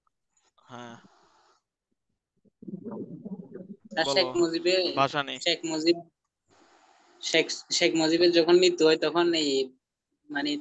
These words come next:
Speaker 2: তাজউদ্দিন আহমেদ এরা কোথায় ছিল? অন্য কেউ ক্ষমতা নিচে যে পড়ে,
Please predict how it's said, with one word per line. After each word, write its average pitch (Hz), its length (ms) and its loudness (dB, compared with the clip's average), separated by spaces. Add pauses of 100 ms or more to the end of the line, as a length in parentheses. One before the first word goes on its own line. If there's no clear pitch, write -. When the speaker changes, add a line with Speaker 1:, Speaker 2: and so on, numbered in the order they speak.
Speaker 2:
তাজউদ্দিন 156 520 -2
আহমেদ 151 340 0
এরা 151 180 -2
কোথায় 147 280 -8
ছিল? 131 260 -4
অন্য 151 360 2
কেউ 151 180 2
ক্ষমতা 160 600 2
নিচে 151 360 -2
যে 156 80 0
পড়ে, 147 340 0